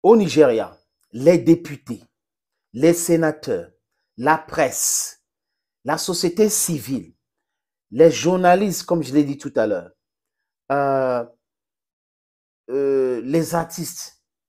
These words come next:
les comédiens, les acteurs, personne ne veut la guerre contre le Niger.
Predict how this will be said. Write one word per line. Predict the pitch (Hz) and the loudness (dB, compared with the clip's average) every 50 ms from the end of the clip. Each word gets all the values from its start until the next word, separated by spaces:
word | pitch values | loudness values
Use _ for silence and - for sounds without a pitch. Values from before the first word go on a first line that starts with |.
| _ _ _ - | _ _ _ -4
les | 107 143 175 170 - | 0 0 0 2 2
comédiens, | 190 180 170 170 160 131 117 139 147 123 104 - - _ _ _ _ _ _ _ _ _ _ _ _ _ _ _ _ _ _ _ _ | 0 2 4 4 2 2 0 -2 -2 -2 -2 -8 -14 _ _ _ _ _ _ _ _ _ _ _ _ _ _ _ _ _ _ _ _
les | 113 139 143 123 180 | -8 -8 -2 -2 -2
acteurs, | 190 190 190 - 175 170 147 123 104 90 82 - _ _ _ _ _ _ _ _ _ _ _ _ _ _ _ - - _ _ _ _ _ _ _ _ _ _ _ _ _ - | -2 -2 -2 6 8 8 10 10 8 4 0 -6 _ _ _ _ _ _ _ _ _ _ _ _ _ _ _ -20 -20 _ _ _ _ _ _ _ _ _ _ _ _ _ 2
personne | 185 180 175 170 - - - - 202 190 190 185 170 151 156 | 2 4 4 2 0 -2 -2 0 0 0 0 0 -2 -2 0
ne | 156 147 143 | 0 0 0
veut | 123 104 95 107 160 180 170 | -2 -6 -6 -2 2 2 4
la | 151 143 135 123 110 | 4 4 2 2 0
guerre | 101 - - 165 160 156 151 147 - | -2 2 6 8 8 8 8 6 2
contre | - 151 147 151 147 147 - - 147 147 143 | 0 0 0 0 0 -4 -8 -2 -2 0 0
le | 131 123 131 127 120 | 0 -2 -2 -4 -4
Niger. | 117 117 127 123 110 - 135 123 110 101 87 - | -4 -6 -6 -8 -4 -2 0 0 0 0 -2 -4